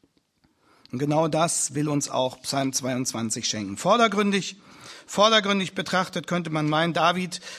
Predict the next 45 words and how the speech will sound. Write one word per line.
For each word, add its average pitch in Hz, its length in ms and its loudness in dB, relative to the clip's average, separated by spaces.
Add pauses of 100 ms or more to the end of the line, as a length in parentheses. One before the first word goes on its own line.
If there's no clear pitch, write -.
(100)
beschreibt 165 480 2
hier 165 160 4
eine 160 180 4
Notsituation 180 1080 0
aus 190 160 -2
seinem 156 200 -2
eigenen 170 400 0
Leben. 120 380 -4 (260)
Aber 180 240 2
es 165 160 -2
gibt - 280 -4
kein 240 200 4
Ereignis 220 460 2
aus 185 160 0
dem 190 160 0
Leben 180 240 0
Davids, 214 320 4
ist 180 80 0
uns 190 160 -2
keins 233 280 2
bekannt, 220 440 2 (240)
das 196 220 2
zu 226 100 2
den 220 140 4
Einzelheiten 220 580 6
des 208 160 4
Psalms 247 540 6 (200)
irgendwie 277 380 6
passen 247 420 2
würde. 107 300 -6 (400)
Natürlich, 202 420 0
er 139 100 -2
wurde 156 140 -2
verfolgt 160 500 0
von 156 120 0
Saul, 165 200 6
von 170 140 0
Absalom, 214 480 6
aber 196 220 8 (320)
das 220 200 8
gibt 254 200 6
das 247 140 6
noch 240 180 8
nicht 240 180 6
her. 196 340 6